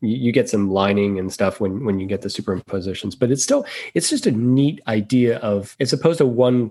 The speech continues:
constant transformation into a wolf, he goes through these stages where he's just, every time he's just a little bit more and a little more and a little more. And then finally we see him in, revealed in this Jack Pierce makeup with the, the, the fangs and the snout and the, the high widow's peak, kind of heavy brow and stuff.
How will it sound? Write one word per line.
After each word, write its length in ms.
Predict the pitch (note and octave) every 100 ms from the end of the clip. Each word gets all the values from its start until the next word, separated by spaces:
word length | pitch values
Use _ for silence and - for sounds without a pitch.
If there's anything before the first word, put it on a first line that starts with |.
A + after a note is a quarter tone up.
| -
constant 560 | - A#2+ A#2 A#2+ B2+ B2
transformation 600 | B2 A#2+ A#2+ B2 B2 B2+
into 120 | C3
a 80 | B2+
wolf, 260 | B2 B2 -
he 180 | G#2+ A2
goes 220 | A#2 -
through 120 | A2
these 240 | G#2 F#2+
stages 640 | - - - G2+ G2+ G2 F#2
where 80 | F#2
he's 120 | F#2
just, 120 | C3
every 200 | A2+ A#2+
time 180 | B2 A#2+
he's 160 | F#2 -
just 100 | G2
a 40 |
little 220 | F#2+ A2
bit 120 | A2+
more 220 | G#2+ G#2 F2+
and 80 |
a 40 | E2+
little 220 | G#2 A2+
more 160 | G#2 F#2
and 100 | F#2
a 40 |
little 160 | G2+ G2
more. 300 | G2 F2 -
And 180 | G#2+ G#2
then 140 | G#2
finally 320 | G2+ F#2+ G2+
we 100 | G2+
see 200 | G2+ A2
him 180 | G#2 G#2
in, 160 | F#2 A#2+
revealed 380 | G#2+ G2+ G2+ A2+
in 180 | G#2+
this 340 | F#2+ G2+ - - - - _ -
Jack 240 | F#2+ F#2+
Pierce 240 | - A2+ -
makeup 340 | C#3 C#3 G2+
with 220 | F#2+ -
the, 240 | - F#2 A2
the, 220 | F#2+ F2+
the 240 | A#2+ F#2 F#2+
fangs 500 | B2+ A2 G#2+ A2 G#2
and 140 | G2
the 40 |
snout 500 | - A#2+ G#2+ G#2 G2+
and 160 | G2 F#2+
the, 140 | F2 -
the 140 | F2+
high 260 | - G#2+ G2
widow's 340 | G2+ G2+ F#2
peak, 400 | - G#2 F2+ - -
kind 140 | - B2
of 100 | G#2
heavy 240 | B2 A2
brow 280 | G2 F#2+ G2
and 100 | G2
stuff. 300 | - F#2